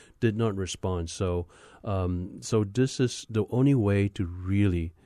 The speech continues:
figure this out, is to really do it in a setting of a clinical trial. And, but since it's approved, uh, I'm concerned about the amount of data out there. So I am an advocate for,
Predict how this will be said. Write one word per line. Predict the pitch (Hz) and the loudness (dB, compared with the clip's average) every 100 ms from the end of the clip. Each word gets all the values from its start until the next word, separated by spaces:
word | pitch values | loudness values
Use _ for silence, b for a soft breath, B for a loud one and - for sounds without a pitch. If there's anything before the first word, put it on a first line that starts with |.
| b | b
figure | - 101 95 | 0 2 2
this | 90 87 | 0 -2
out, | 90 92 90 - | -4 -4 -4 -6
is | - 95 | -6 -6
to | - | -4
really | 85 90 98 92 85 | -6 -2 0 0 -2
do | 95 90 | -2 -2
it | 82 | -4
in | 82 | -6
a | |
setting | 80 92 85 82 | -6 -4 -4 -6
of | |
a | 78 | -8
clinical | - 90 82 85 | -6 -4 -4 -8
trial. | - 85 85 | -8 -8 -6
And, | 92 87 | -6 -6
but | 87 95 85 b b b b b | -4 -6 -6 b b b b b
since | - - 165 - | -4 2 4 4
it's | - | 0
approved, | 104 - 113 104 90 82 - | 0 0 4 4 4 -2 -6
uh, | 92 92 95 | -2 -2 -2
I'm | 101 | -2
concerned | 92 98 82 107 92 76 82 _ _ _ | -2 -2 -2 -2 -2 -4 -10 _ _ _
about | - 95 92 87 | -4 -2 -2 -2
the | 92 | -4
amount | 85 90 95 92 | -2 -2 0 -2
of | 85 | -2
data | 98 92 95 | -2 0 -2
out | 87 90 87 | -2 -6 -4
there. | 90 85 | -4 -4
So | - 90 87 - | -4 -2 -4 -2
I | 107 | 0
am | 113 98 | 4 4
an | 87 92 - | 2 -4 -2
advocate | 107 104 101 - 92 - b b | -2 0 -2 -2 -4 -4 b b
for, | b 104 92 87 87 90 | b -2 0 0 -2 -6